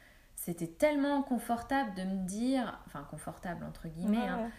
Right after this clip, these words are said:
Speaker 1: ils m'attendent, ils comptent sur moi,
Speaker 2: Mm.
Speaker 1: que j'avais interdiction de décevoir, interdiction
Speaker 2: Donc
Speaker 1: de
Speaker 2: tu t'arrêtais jamais,
Speaker 1: Je m'arrêtais
Speaker 2: bah
Speaker 1: jamais.
Speaker 2: voilà, oui, oui, mais t'es, t'es, t'es, oui.
Speaker 1: Je m'arrêtais
Speaker 2: Non, je comprends.
Speaker 1: jamais, j'avais beaucoup de mal à dire non, je, je posais pas de limites, sauf qu'à un moment donné,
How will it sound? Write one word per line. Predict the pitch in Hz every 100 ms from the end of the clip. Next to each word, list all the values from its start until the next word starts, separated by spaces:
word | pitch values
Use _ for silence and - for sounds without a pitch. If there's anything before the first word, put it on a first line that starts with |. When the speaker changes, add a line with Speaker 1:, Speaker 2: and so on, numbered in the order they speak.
| - -
Speaker 1:
ils | 240
m'attendent, | 233 226 233 262 262 269 262
ils | 190
comptent | - 233 233
sur | - 247
moi, | 226 247 302 330
Speaker 2:
Mm. | 190 180
Speaker 1:
que | 202 196
j'avais | 170 190 185 214 208 -
interdiction | 208 208 180 175 - - 254
de | 185
décevoir, | 170 170 - 196 254 226 185 185
interdiction | 180 180 170 170 214 196
Speaker 2:
Donc | 208
Speaker 1:
de |
Speaker 2:
tu | 185
t'arrêtais | 185 180 180 180
jamais, | 190 170 170
Speaker 1:
Je | 180
m'arrêtais | 202 208 214
Speaker 2:
bah |
Speaker 1:
jamais. | 202 147 139
Speaker 2:
voilà, | 190 262 214
oui, | 208
oui, | 214 196
mais | 185
t'es, | 202
t'es, | - -
t'es, | 190 - 220
oui. | 208 202 - - -
Speaker 1:
Je | 196
m'arrêtais | 180 196 202
Speaker 2:
Non, |
je | 196
comprends. | 190
Speaker 1:
jamais, | 190 214 254
j'avais | 262 196
beaucoup | 175 185 -
de | 202
mal | 180
à | 180
dire | 180 190
non, | 196 220 254 277 285
je, | 208 175 170 - 226 214
je | 165 175
posais | 170 180 170
pas | 165 170
de |
limites, | 175 190 269
sauf | - 185
qu'à | - 175
un |
moment | 175 185 185
donné, | 185 185 233 330